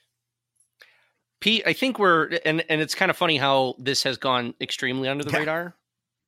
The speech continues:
Speaker 1: at le-, at least from what I've seen. But for a guy that went light speed in celebrating a cup win, and to see him in this form right now,
Speaker 2: Mm-hmm.
Speaker 1: if they go back to back,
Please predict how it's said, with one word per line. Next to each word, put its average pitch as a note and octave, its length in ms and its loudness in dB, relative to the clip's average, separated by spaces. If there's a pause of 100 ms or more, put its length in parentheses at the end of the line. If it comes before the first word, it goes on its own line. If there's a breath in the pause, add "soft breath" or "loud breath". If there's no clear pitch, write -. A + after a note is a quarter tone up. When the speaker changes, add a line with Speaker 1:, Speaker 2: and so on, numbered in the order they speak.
Speaker 1:
at D#3 60 -2
le-, A3+ 160 4
at E3 80 2
least G3 160 4
from D#3+ 160 2
what C#3 100 2
I've C#3+ 180 2
seen. A2+ 280 -6
But B2+ 240 0 (500 soft breath)
for - 180 0
a E3 60 4
guy G#3 300 4
that F#3+ 240 2
went D#3 420 0 (720)
light C#3 460 0
speed G2+ 500 -4 (200)
in B2 100 -6
celebrating B2 540 0
a G#2 40 -8
cup - 300 -4
win, C#3 300 -12 (420 soft breath)
and C#3 100 0
to C#3+ 60 0
see E3 240 0
him D3 180 2
in A#2 140 -2
this C#3+ 260 2
form E3+ 380 -2
right E3 160 -2
now, D#3+ 320 0
Speaker 2:
Mm-hmm. D3 80 -14 (1160 soft breath)
Speaker 1:
if C#3 120 -8
they E3+ 140 4
go F#3 120 2
back F3+ 260 4
to - 80 -6
back, C#3+ 420 0